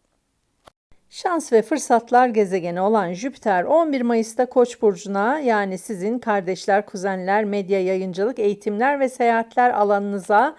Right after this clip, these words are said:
üçüncü evinize geliyor. Yirmi sekiz Ekim'e dek de bu alanda kalacak. Daha sonra yeniden sene sonunda Koç'a gelip, e, arada bir, e, yirmi sekiz Ekim'den sonra, e, yirmi Aralık'a kadar bir retrosu var.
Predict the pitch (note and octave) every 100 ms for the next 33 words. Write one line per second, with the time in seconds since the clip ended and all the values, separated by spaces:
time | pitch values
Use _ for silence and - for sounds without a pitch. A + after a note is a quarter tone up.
0 | - _ _ G#3+ - A3 G#3 A3 G#3+ F#3+
1 | F3 G#3+ A#3+ G3 F#3 F#3 G3 A#3+ A#3 A#3
2 | A#3 B3+ A#3+ C4 C4+ C4+ C4 B3+ C4 -
3 | C4 B3+ B3+ B3+ B3+ B3+ C4+ B3+ A3+ C4+
4 | C#4 - - _ D#4 E4 F4 E4 C4+ B3+
5 | B3+ E4 B3+ A#3+ A#3+ D#4+ - G#3+ G#3 G#3+
6 | G3+ G3 E3+ E3+ G3 - F#3 E3 A#3 A3
7 | A3+ - _ _ _ _ - F#3 G3+ G#3
8 | G#3+ G#3+ A3 G#3 A3 G3+ - - - G3
9 | G3 G3 F#3+ G#3 G#3 - G#3+ A3 G3 G3
10 | - G#3 G3+ G#3 G3+ G#3 G3+ G#3 G3 F3+
11 | F3 E3 D#3+ - - _ _ _ - G3+
12 | F#3+ G3 F#3+ F#3+ F#3+ G3 F#3+ G3+ G3 G3
13 | F#3+ G3 F3+ G3 G3 G3 - F#3 G3+ D#4
14 | -